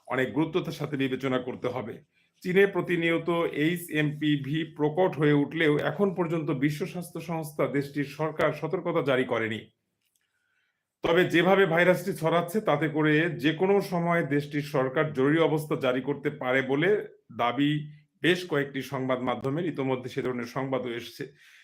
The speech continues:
দেশটিতে সবচেয়ে ঝুঁকিতে আছে শিশু ও বৃদ্ধরা, বিশেষ করে আগে যাদের শ্বাসকষ্টজনিত সমস্যা ছিল, তারা এই ভাইরাসের আক্রমণে নাজুক অবস্থায় রয়েছেন। জ্বর, নাক বন্ধ,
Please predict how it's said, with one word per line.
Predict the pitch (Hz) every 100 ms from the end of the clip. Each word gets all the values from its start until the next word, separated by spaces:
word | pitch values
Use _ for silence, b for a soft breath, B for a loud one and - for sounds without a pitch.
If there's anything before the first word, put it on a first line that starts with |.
| b
দেশটিতে | 131 151 151 160
সবচেয়ে | 156 196 196 - 214 180
ঝুঁকিতে | 135 151 180 175
আছে | 165 160 156
শিশু | - 151 - 165
ও |
বৃদ্ধরা, | 113 131 131 165 190
বিশেষ | 151 143 165 -
করে | 160 151 160 B B B B B -
আগে | 120 123 165 135
যাদের | 143 143 160
শ্বাসকষ্টজনিত | - 208 208 - 190 - 165 165 156 151
সমস্যা | 156 139 147 165 165
ছিল, | 151 165
তারা | 185 147 143 139
এই | - 156 185
ভাইরাসের | 143 151 151 151 143
আক্রমণে | 139 147 143 139
নাজুক | 123 127 156 139
অবস্থায় | 131 131 165 143
রয়েছেন। | 139 143 185 170
জ্বর, | - 127 135 151 -
নাক | 123 127 127 123
বন্ধ, | 120 131 139 165 196